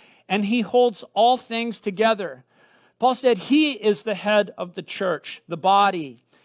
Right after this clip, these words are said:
He is the beginning and the firstborn from the dead." And it all,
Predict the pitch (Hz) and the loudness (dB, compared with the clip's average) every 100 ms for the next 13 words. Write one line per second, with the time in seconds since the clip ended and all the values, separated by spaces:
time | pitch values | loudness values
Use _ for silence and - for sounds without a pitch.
0 | _ _ - 254 302 285 208 180 196 190 | _ _ -4 0 2 0 -2 -4 -4 -4
1 | 170 190 185 170 156 175 175 - 185 180 | -2 -4 -4 -6 -10 -8 -6 -6 -4 -6
2 | - 185 165 151 175 160 156 151 156 139 | -6 -8 -6 -8 -10 -10 -8 -2 -2 -2
3 | 127 _ _ _ _ _ _ - 226 240 | -10 _ _ _ _ _ _ -6 -4 -2
4 | 226 214 240 294 311 302 247 | -6 -6 2 4 6 4 0